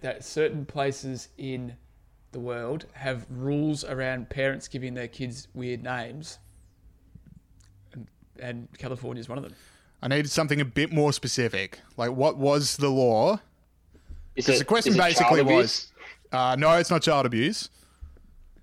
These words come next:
Speaker 1: Um, do you know in some countries they actually have lists of names that you, uh, that you have to, like, authorized names that you have to give them? I think
Speaker 3: Really?
Speaker 1: New Zealand has that actually. Like New
Speaker 2: Yeah, in
Speaker 1: Zealand,
Speaker 2: f-
Speaker 1: you know?
Speaker 2: uh, I don't.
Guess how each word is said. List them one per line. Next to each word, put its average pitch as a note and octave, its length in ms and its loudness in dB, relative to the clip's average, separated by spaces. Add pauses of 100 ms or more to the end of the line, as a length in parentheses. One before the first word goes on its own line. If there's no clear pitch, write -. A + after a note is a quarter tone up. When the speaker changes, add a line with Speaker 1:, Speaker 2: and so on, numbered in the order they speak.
(840)
Speaker 1:
Um, A2+ 1000 -16 (200)
do G#3+ 80 -4
you - 20 2
know D4 80 4
in A#3+ 60 2
some E3 180 0
countries D#3 260 -2
they D3 80 2
actually C3+ 200 0
have A#2+ 100 -10
lists C#3 280 -6
of A2+ 100 -6
names C3+ 340 -4
that - 120 -8
you, B2 120 -8 (120)
uh, C3+ 100 -2
that - 160 -12
you B2 140 -8
have B2+ 260 -8
to, - 120 -20
like, B2 180 -8
authorized C3+ 520 -2
names C#3+ 260 -8
that - 100 -12
you B2+ 100 -10
have B2+ 140 -12
to A#2+ 80 -16
give B2 180 -12
them? D#3+ 180 -8
I - 60 -4
think C4 120 2
Speaker 3:
Really? - 120 2
Speaker 1:
New C4+ 60 2
Zealand A3+ 340 2
has D3+ 140 0
that B2+ 140 -2
actually. G#2+ 380 -10 (280)
Like C3+ 140 -8
New D#3 80 -4
Speaker 2:
Yeah, D#3 180 2
in D#3 140 2
Speaker 1:
Zealand, D3 40 -10
Speaker 2:
f- A#2 60 -12
Speaker 1:
you A#2 80 -10
know? B2 40 -10 (380)
Speaker 2:
uh, C#3+ 300 2
I D3+ 40 2
don't. E3 180 2